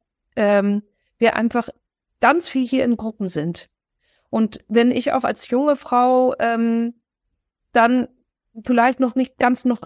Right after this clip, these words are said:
ein bisschen auch unsicher bin, was will ich hier eigentlich, was, was kann ich hier und was ist das für eine Gruppe, ähm, und dann hierher komme und dann sind vielleicht fünf andere,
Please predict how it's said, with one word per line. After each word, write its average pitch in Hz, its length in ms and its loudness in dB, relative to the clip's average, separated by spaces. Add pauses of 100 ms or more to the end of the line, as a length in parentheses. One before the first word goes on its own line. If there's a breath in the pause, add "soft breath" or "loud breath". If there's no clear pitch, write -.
(120)
ein - 300 -4
bisschen 269 300 -2
auch 208 140 -4
unsicher 294 560 0
bin, 262 340 2
was - 220 -4
will 269 160 2
ich 311 120 -4
hier - 180 -2
eigentlich, 247 400 2
was, 240 120 -10 (340)
was 226 160 -4
kann 277 240 0
ich 285 120 0
hier 262 200 2
und 240 120 -2
was 240 120 -4
ist - 160 -8
das 233 100 -2
für - 120 0
eine 220 140 0
Gruppe, 294 420 0 (560 soft breath)
ähm, 226 500 0 (400)
und 233 120 -2
dann 240 100 2
hierher 285 420 0
komme 226 400 0
und 240 160 -2
dann 254 120 0
sind 247 180 -4
vielleicht 262 220 -2
fünf 285 260 -2
andere, 233 720 0